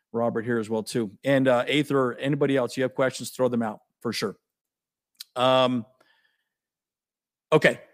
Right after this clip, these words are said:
So one of the questions that, um, James wanted me to ask,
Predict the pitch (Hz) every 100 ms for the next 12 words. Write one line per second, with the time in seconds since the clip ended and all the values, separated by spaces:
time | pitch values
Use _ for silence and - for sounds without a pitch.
0 | _ - - 180 170 - 151 202 302 -
1 | 190 180 175 131 127 143 139 - - _
2 | _ _ _ _ _ _ 120 127 127 117
3 | _ _ _ _ _ _ _ _ 117 -
4 | 139 180 202 127 113 123 120 110 107 110
5 | 110 107 104 127 -